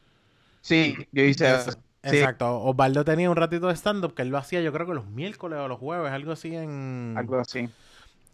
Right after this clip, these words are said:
Speaker 2: en, en Celebrate, y, eh, ahí fue la primera vez que yo te vi. Ahí fue la primera vez. Y de verdad, de verdad fue, y, y se me hizo extraño, y lo pri-, y de, mano, y es,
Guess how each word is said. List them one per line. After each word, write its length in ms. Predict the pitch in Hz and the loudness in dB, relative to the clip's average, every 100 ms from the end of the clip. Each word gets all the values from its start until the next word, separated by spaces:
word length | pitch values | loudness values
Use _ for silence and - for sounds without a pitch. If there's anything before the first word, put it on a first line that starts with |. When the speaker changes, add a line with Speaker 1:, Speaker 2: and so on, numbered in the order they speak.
| - | -6
Speaker 2:
en, 340 | 139 139 135 - - | -2 0 0 -4 -8
en 200 | 151 147 | 0 0
Celebrate, 680 | 135 175 180 156 135 135 120 110 | 0 2 4 6 4 4 2 -2
y, 400 | 135 127 120 120 | -2 0 2 2
eh, 40 | 113 123 135 | 0 -2 -2
ahí 140 | 127 | -2
fue 180 | 135 180 | 0 0
la 80 | 139 | 2
primera 220 | 123 123 | 0 0
vez 120 | 123 | -2
que 100 | 131 | 0
yo 100 | 131 | -2
te 100 | 120 | 0
vi. 120 | 107 - _ _ _ _ _ _ _ _ _ _ _ - | -4 -6 _ _ _ _ _ _ _ _ _ _ _ -10
Ahí 180 | 113 120 | -8 -4
fue 100 | 143 | -4
la 80 | 117 | -4
primera 340 | 117 104 104 | -4 -6 -6
vez. 180 | 104 98 | -8 -8
Y 100 | 135 | -2
de 160 | 139 131 | 0 0
verdad, 340 | 120 123 135 _ | -2 -4 -6 _
de 140 | 151 | -4
verdad 260 | 143 139 147 | -2 -2 -4
fue, 180 | 190 175 143 | -2 -2 -2
y, 240 | 156 135 156 | -4 -6 -6
y 40 | |
se 120 | 160 | -2
me 80 | 147 | 0
hizo 120 | 151 | 0
extraño, 360 | 196 180 196 175 | 0 2 4 4
y 20 | |
lo 140 | 147 143 | 2 0
pri-, 140 | 175 | -6
y 140 | 180 185 | -2 -2
de, 220 | 180 - _ - - - - | -2 -6 _ -20 -20 -20 -10
mano, 240 | 156 190 190 | 2 4 4
y 240 | 160 151 | 4 4
es, 140 | 143 | 4